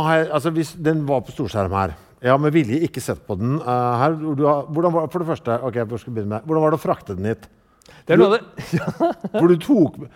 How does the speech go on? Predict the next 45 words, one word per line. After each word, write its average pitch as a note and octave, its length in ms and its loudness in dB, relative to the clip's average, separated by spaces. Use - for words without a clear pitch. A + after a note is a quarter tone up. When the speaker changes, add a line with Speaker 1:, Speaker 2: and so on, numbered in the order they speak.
Speaker 1:
du D#3 100 0
har G#3 140 4
i F#3 120 4
dag E3+ 240 6
hatt F3 320 0
Amundsen D#3+ 760 -2
i D#3 100 -2
sekken. E3 560 -6
Speaker 2:
Jeg - 140 -14
har E3+ 80 2
båret G3 440 4
Speaker 1:
Men A3+ 80 0
Speaker 2:
Roald G#3 280 6
Amundsen. G#3+ 420 -2
Speaker 1:
Ja. D3 160 8
Speaker 2:
Jeg G#3+ 120 2
har C4 120 -2
aldri G#3 240 6
tatt G#3+ 240 0
tog G#3+ 320 0
med A3 140 -2
Roald, G3+ 260 2
men G3+ 160 -2
det D#3+ 240 -8
var F3 80 0
veldig E3+ 320 0
rart. G#3 240 0
Jeg - 80 -6
hadde C#3 440 -2
han D#3+ 120 -4
i G3+ 40 -8
sekken, G3+ 360 -6
tenkte F#3 240 -2
jeg, F3 120 -2
så F3 180 -6
jeg E3 100 -8
går C#3+ 220 -2
rundt D3+ 140 -4
og D3 80 -10
bærer B2 280 -2
på E3+ 120 -6
Roald C#3+ 200 0
Amundsen. A#2 360 -8
Speaker 1:
Mm. A2 240 -4
Speaker 2:
Eh, A#2 960 -8